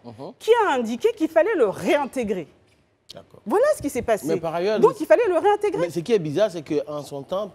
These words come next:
Speaker 1: dans la, pratiquement avant cette période-là,
Speaker 2: Oui.
Speaker 1: l'État de Côte d'Ivoire avait retiré son, qu'on appelle ça, sa délégation de
Speaker 2: D'accord.
Speaker 1: compétences
Speaker 2: D'accord.
Speaker 1: à cette même cour-là.
Speaker 2: Oui.
Speaker 1: Donc, je me demande, est-ce que
Speaker 2: Je
Speaker 1: cette
Speaker 2: comprends.
Speaker 1: cour-là a des moyens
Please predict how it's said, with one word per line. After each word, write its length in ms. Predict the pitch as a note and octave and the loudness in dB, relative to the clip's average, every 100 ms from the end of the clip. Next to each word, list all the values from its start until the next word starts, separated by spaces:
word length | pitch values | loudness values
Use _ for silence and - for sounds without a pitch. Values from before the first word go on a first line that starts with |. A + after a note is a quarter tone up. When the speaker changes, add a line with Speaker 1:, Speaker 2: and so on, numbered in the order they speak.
| - | -14
Speaker 1:
dans 160 | B2 | -8
la, 140 | C#3 C3+ B2+ G2 | -6 -6 -10 -16
pratiquement 300 | - C3+ E3 | -12 -10 -6
avant 180 | D3+ C#3+ | -4 -4
cette 160 | F3 E3+ | -6 -6
période-là, 520 | D#3 C3 D3 D3+ D3+ | -6 -4 -4 -2 -2
Speaker 2:
Oui. 100 | G#3+ | -2
Speaker 1:
l'État 140 | F3+ | -2
de 80 | E3+ | -4
Côte 180 | C#3+ D3+ | -4 -4
d'Ivoire 180 | C3+ C#3 | -2 -2
avait 140 | C#3+ | -4
retiré 440 | C3+ C3+ - A#2+ D3 | -6 -8 -8 -6 -6
son, 360 | - B2+ A#2+ | -6 -8 -8
qu'on 140 | A#2 C3 | -10 -12
appelle 180 | B2 | -10
ça, 80 | B2+ | -12
sa 120 | B2 | -12
délégation 320 | A#2 A#2 G#3 E3 | -12 -4 -4 -2
de 40 | |
Speaker 2:
D'accord. 140 | D#3+ D#3+ | -4 -4
Speaker 1:
compétences 440 | D3 - F3+ - | -6 -6 -8 -6
Speaker 2:
D'accord. 300 | G#3 G3+ E3+ | -8 -6 -6
Speaker 1:
à 40 | |
cette 180 | C#3 E3 | -6 -4
même 180 | E3+ E3+ | -4 -4
cour-là. 340 | D#3+ D3+ C#3 A2+ - F3+ | -4 -2 -2 -6 -14 -8
Speaker 2:
Oui. 100 | F3 | -4
Speaker 1:
Donc, 140 | D#3 | -4
je 40 | |
me 80 | D#3 | -2
demande, 300 | E3 F#3+ A#3 A3 - - | -2 0 -4 -6 -12 -4
est-ce 180 | A3 | -4
que 120 | - G3+ | -2 0
Speaker 2:
Je 40 | |
Speaker 1:
cette 140 | G#3 | 0
Speaker 2:
comprends. 140 | G#3 G3 | 0 0
Speaker 1:
cour-là 240 | F#3+ F#3+ | 2 2
a 120 | D#3+ D#3+ | 2 2
des 100 | D#3+ | 2
moyens 400 | D#3 D#3 G3 | 2 0 0